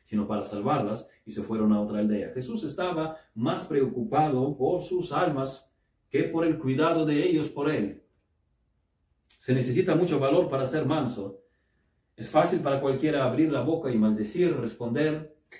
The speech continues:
pedir que venga fuego contra ellos, pero se necesita fuerza para controlar el espíritu de, de uno.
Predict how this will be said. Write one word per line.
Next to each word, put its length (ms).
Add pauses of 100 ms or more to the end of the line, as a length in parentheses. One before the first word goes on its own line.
(460)
pedir 300
que 400
venga 360
fuego 540
contra 320
ellos, 380
pero 180
se 140
necesita 460
fuerza 340
para 180
controlar 540
el 80
espíritu 500
de, 200
de 100
uno. 320